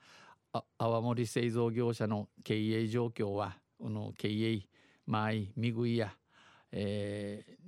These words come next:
二千十七年度は、全四十五社のうち、四十五社の中うち、黒字が、儲きとる会社二十八社、赤字の業者、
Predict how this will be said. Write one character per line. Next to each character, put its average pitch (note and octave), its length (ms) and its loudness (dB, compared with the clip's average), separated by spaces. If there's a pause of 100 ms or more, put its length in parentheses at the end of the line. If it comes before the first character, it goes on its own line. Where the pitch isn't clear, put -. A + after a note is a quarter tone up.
二 B2+ 180 0
千 D3 480 0
十 A#2 300 0
七 - 300 -4
年 B2 360 0 (380)
度 A#2+ 200 0
は、 G#2+ 200 -2 (480)
全 B2+ 420 0
四 C3 300 2
十 B2 300 2
五 C3 160 -2
社 C#3+ 160 0
の B2+ 200 0
う C3+ 80 -4
ち、 - 300 -4 (240)
四 A#2+ 220 0
十 A#2+ 180 2
五 A2 300 0 (180)
社 A2 220 -4
の A2 260 0
中 G#2 400 0
う A2 80 0
ち、 G2 240 -4 (340)
黒 E3+ 280 2
字 C#3+ 140 -2
が、 C3+ 220 -2 (680)
儲 B2 200 2
き - 120 -6
と C3 100 2
る A2 100 0
会 G2 200 0
社 G#2+ 160 2
二 B2 160 2
十 B2+ 180 0
八 G#2+ 140 -2
社、 F#2+ 320 -4 (500)
赤 C#3+ 220 -2
字 D#3+ 140 -2
の D#3 140 0
業 G#2+ 220 2
者、 F#2+ 220 -2